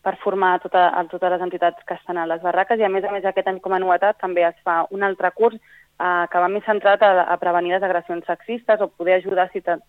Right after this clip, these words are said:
si et trobes amb, amb un cas, eh, doncs que et vinguin a demanar ajuda, no? El, es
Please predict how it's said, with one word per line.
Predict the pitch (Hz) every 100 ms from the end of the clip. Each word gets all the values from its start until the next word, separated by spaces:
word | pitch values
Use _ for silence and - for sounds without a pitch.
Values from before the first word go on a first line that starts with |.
| -
si |
et | 165
trobes | - 165 180
amb, | 175 165 165 _ _ _ -
amb | 190 190
un | 190
cas, | 185 185 202 220 - _ _ _
eh, | - 160 - -
doncs | 165 -
que | 165
et | 160
vinguin | 165 185
a | 175
demanar | 170 165 165
ajuda, | 165 165 160
no? | 180 226
El, | 185
es | 175 165